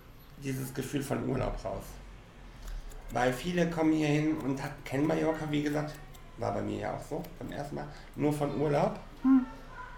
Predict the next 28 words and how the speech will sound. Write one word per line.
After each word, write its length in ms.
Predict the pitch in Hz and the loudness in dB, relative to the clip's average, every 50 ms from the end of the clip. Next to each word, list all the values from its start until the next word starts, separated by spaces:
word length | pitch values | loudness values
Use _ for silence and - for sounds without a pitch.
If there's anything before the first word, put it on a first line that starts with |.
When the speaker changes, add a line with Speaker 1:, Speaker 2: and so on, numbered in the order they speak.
| - - - - - - - - - - - - - | -14 -16 -16 -16 -16 -16 -16 -16 -16 -16 -14 -6 -2
Speaker 1:
und 140 | 139 135 127 | -2 0 0
kriegen 340 | - - 135 143 156 180 170 147 | 0 -2 -2 0 2 2 2 2
das 180 | 143 - - | 2 0 -4
nicht 160 | 143 135 - 135 | -6 -4 0 0
mehr 100 | 123 120 | 2 2
aus 60 | 120 | 2
dem 140 | 120 120 117 | 0 -2 -2
Kopf, 280 | - 147 147 147 - - - - - - - - - - - - - - - - - | 0 2 2 0 0 -4 -8 -8 -10 -10 -10 -8 -8 -8 -8 -10 -10 -10 -12 -8 -4
sondern 320 | - 117 117 117 113 113 113 | -2 0 2 2 2 2 0
haben 160 | 127 135 135 | 2 2 2
dann 240 | 135 127 131 131 123 | 2 2 2 2 2
hier 140 | 123 131 131 | 0 0 0
ihren 320 | 107 113 113 117 123 120 | 2 2 2 2 2 2
Urlaub, 360 | 113 117 101 107 107 110 110 - - - - - - - - - - | 2 2 2 2 2 0 0 -4 -8 -12 -14 -16 -16 -16 -16 -16 -6
feiern 440 | - - 139 139 135 131 135 110 104 | 2 4 6 6 6 6 4 4 2
ihre 180 | 117 117 110 | 2 0 0
Partys 600 | 110 - 113 107 104 104 - - 104 104 104 104 - - - - - - - - - - - - | -2 -2 -2 0 0 -2 -2 -4 -4 -4 -4 -6 -6 -10 -12 -14 -14 -14 -14 -16 -16 -12 -8 -6
und 100 | 117 113 | -6 -2
vergessen 420 | - 117 117 131 139 139 - 123 | -2 -2 -2 -2 -4 -4 -4 -4
aber 200 | 117 110 110 104 - | -2 -2 -2 0 0
eigentlich, 340 | 110 110 123 127 147 147 - | 0 0 0 -2 -2 -4 -6
dass 160 | 143 - - | -6 -6 -6
sie 100 | 135 131 | -8 -8
zum 180 | - 131 131 123 | -6 -4 -4 -2
Leben 220 | 127 127 123 127 123 | -2 -2 -2 -2 -2
und 120 | 120 117 | -2 -4
Arbeiten 420 | 110 107 110 107 107 110 - - 98 | -4 -4 -4 -4 -4 -6 -6 -8 -12
hier 100 | 98 | -12